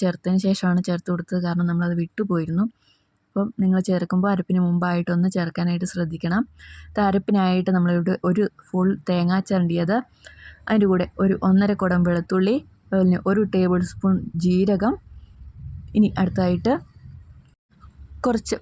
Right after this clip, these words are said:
മഞ്ഞൾപ്പൊടി, ഒരു അര ടീസ്പൂണോളം മഞ്ഞൾപ്പൊടി ചേർത്ത് കൊടുത്തിട്ടുണ്ട്. അരപ്പിന്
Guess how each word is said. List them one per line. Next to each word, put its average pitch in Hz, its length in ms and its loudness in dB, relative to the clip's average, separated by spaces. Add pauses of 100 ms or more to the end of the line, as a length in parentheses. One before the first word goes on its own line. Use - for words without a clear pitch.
മഞ്ഞൾപ്പൊടി, 185 540 2
ഒരു 208 120 0 (160)
അര 190 260 -2
ടീസ്പൂണോളം 196 760 2 (200)
മഞ്ഞൾപ്പൊടി 185 640 2
ചേർത്ത് 175 240 -6
കൊടുത്തിട്ടുണ്ട്. 175 500 -2 (600)
അരപ്പിന് 196 280 2